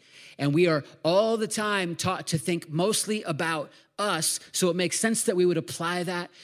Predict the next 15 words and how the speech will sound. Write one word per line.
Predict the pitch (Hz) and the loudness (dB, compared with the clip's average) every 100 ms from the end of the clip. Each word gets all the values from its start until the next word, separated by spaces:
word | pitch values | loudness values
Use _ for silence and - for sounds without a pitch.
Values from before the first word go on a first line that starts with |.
| - | -12
to | - 170 | -2 0
our | |
<laughs> | - - | 0 0
spirituality, | 202 185 180 160 160 165 143 | 2 2 2 2 2 2 2
our | 143 | 2
walk | 143 151 147 | 2 2 0
with | 151 | -2
Jesus, | - 170 147 143 | 2 2 2 0
and | 139 | 0
think, | 196 185 - - | 0 -2 -8 0
"This | 240 262 | 2 4
thing | 285 262 | 6 6
is | 226 | 6
about | 247 226 | 4 4
me." | 233 254 | 4 4